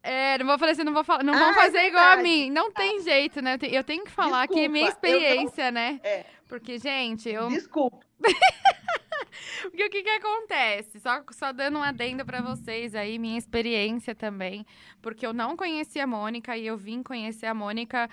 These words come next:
Speaker 1: quando eu estava realmente já no Texas. É, então, assim, eu sem experiência nenhuma de viagem ao Texas, só sabia que eu queria ir pra lá.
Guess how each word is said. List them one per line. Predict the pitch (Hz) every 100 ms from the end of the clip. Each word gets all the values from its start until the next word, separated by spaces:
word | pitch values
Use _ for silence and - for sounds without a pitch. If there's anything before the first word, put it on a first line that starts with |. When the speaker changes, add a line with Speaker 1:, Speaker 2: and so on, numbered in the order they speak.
| - -
Speaker 1:
quando | - 247 262
eu | 285
estava | - 254 262 277
realmente | 262 269 262 262
já | 240 226
no | 254
Texas. | 269 214 175 - - - _ _ - - -
É, | 208 202 202 202 196 196 190 180
então, | 220 247 254
assim, | 285 - 247 226
eu | 254
sem | - 262
experiência | 262 277 247 240 254 269 277 254 -
nenhuma | 233 247 302 359 285 294 294
de | 247 247
viagem | 233 208 214 220 214
ao |
Texas, | 220 214 220 254
só | 254
sabia | 254 240 220 247
que | 285
eu | 277
queria | 262 277
ir | 311
pra | - 381
lá. | 269 165